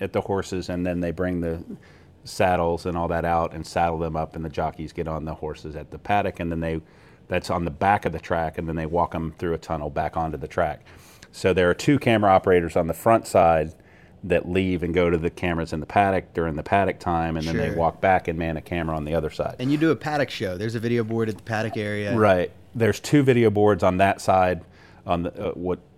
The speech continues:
Speaker 1: um, there's a plaza and a paddock next to each other that have video boards, but also the handicapper who did the show earlier I was talking about will come into the paddock and do, you know, a five-minute kind of quick preview of the race, talk about all the horses in the race, who the wagering favorites are,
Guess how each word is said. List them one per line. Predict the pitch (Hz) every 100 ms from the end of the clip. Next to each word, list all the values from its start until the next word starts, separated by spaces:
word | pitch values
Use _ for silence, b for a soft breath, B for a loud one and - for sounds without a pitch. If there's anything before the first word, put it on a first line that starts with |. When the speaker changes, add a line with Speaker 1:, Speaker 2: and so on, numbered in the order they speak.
| _ -
Speaker 1:
um, | - 82 78 71 69 78 - - -
there's | 87 78
a | 80
plaza | - 95 90 85
and | 82
a | 82
paddock | - - 95 85 -
next | 92 -
to | 87
each | -
other | 85
that | 82
have | 85 78
video | 82 80
boards, | 80 80
but | -
also | 95 110 104
the | 90
handicapper | 98 92 90 92 95 85 80 B B B
who | -
did | 87 85
the | 82
show | - 90
earlier | 85 82 82 80
I |
was | 80
talking | - 85
about | 82 80 -
will | 80
come | - 87 82 80 B B B -
into | 127 120
the | 104
paddock | 98 82 87 87 - B B _
and | 92 90
do, | 92 90 87 85 85
you | 92
know, | 80
a | 71
five-minute | - 82 80 85 82 80 - -
kind | 87 78
of | -
quick | - 87 -
preview | - 87 87 87
of | 82
the | 82
race, | 85 82 80
talk | - 82 -
about | 80 78 80
all | 82 82
the | 78
horses | 80 76 - 80
in | 78
the | 76
race, | 78 76 73 -
who | 82
the | 78 80
wagering | 78 78 78 76
favorites | - 78 76 76
are, | 82 78 76 76